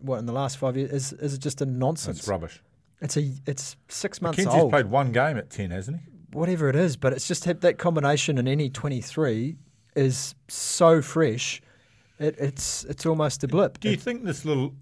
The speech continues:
Speaker 2: thing puts more pressure on Jordie Barrett,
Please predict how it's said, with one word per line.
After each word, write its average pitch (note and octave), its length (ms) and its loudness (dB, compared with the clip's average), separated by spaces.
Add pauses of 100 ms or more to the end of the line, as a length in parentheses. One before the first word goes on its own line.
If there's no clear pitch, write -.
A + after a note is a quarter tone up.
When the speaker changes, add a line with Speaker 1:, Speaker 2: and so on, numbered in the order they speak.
(100)
Speaker 2:
thing C3 380 -2 (260)
puts C3+ 300 -4
more A#2+ 200 0
pressure A2 680 -2 (500)
on G#2 280 -6 (200)
Jordie G#2 340 0
Barrett, G2+ 460 2